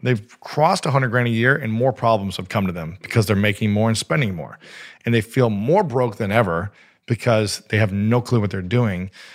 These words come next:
with their finances still. It's the end of the year. They're about to start a new year soon. And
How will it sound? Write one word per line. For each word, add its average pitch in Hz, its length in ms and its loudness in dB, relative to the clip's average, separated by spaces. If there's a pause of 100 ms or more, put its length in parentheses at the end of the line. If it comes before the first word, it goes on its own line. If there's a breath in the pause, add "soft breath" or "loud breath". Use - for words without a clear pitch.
(260 loud breath)
with 110 240 2
their 101 120 2
finances 107 520 -2
still. - 360 -8 (1040 loud breath)
It's 127 140 -2
the 131 140 -2
end 165 100 2
of 175 60 0
the 170 80 0
year. 110 540 -2 (200)
They're 107 100 0
about 123 220 2
to 123 100 -4
start 117 240 2
a 101 40 0
new 95 140 0
year 87 380 -4
soon. 85 500 -8 (760 soft breath)
And 123 720 0